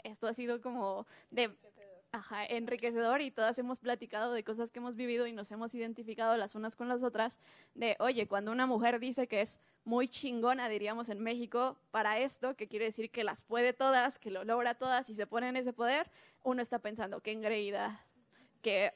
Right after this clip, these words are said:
qué mal que no pueda reconocer o, con humildad el lugar al que ha llegado. Y entonces es como, "Ey… ¿por qué somos así?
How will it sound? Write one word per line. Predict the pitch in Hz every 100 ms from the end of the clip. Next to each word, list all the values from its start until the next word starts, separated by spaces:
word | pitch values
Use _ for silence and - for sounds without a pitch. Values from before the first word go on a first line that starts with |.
| 226
qué | 233 220
mal | 226 240 240 277
que | 277
no | 294 262 240
pueda | 233 240 277
reconocer | 311 277 247 208 220 208 -
o, | - 226
con | - 285 240
humildad | 233 214 208 214 214 226 339 - - - -
el | 269
lugar | 240 226 220
al | 254 254
que | 247
ha | 240
llegado. | 247 247 226 190 208 -
Y | -
entonces | 226 208 214 220 226
es | 226
como, | 226 254 240 -
"Ey… | - 240 240 185 226 - - _ _ _
¿por | - 254 -
qué | 233 240
somos | - 285 311
así? | 427 403 - 277 330